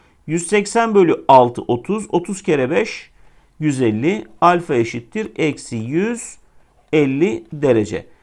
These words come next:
Pozitif olarak çalışmak istersek eksi yüz elli artı üç yüz altmış. Buradan mod üç yüz altmış üzerinde çalıştığımı hatırlayınız. İki yüz on dereceye eşit.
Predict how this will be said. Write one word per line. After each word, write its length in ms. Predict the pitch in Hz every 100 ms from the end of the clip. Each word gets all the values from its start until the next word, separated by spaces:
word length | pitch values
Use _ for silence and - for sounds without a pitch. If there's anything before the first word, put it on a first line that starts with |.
| _ -
Pozitif 360 | 269 269 269
olarak 300 | 269 254 226
çalışmak 440 | 226 214 202 196 180
istersek 680 | - 165 131 147 208 214 - _ - _ _ _ _ _
eksi 300 | 185 190 240
yüz 220 | 226 214
elli 220 | 220 226
artı 320 | 233 196 185 185
üç 180 | -
yüz 100 | 170
altmış. 680 | 156 123 120 131 208 - - - _ _ _ _ _ _ _ - - - - - - - _ 175
Buradan 340 | 180 170 170
mod 220 | 160 175
üç 140 | 170 165
yüz 100 | 165
altmış 320 | 165 - 165
üzerinde 380 | 165 156 147 151
çalıştığımı 420 | 151 143 - 143
hatırlayınız. 720 | 139 143 131 117 160 208 - - _ _ _ _
İki 240 | 185 -
yüz 200 | 240 233
on 240 | 233 262 240
dereceye 680 | 214 185 170 202 254 254 - -
eşit. 320 | 156 - 185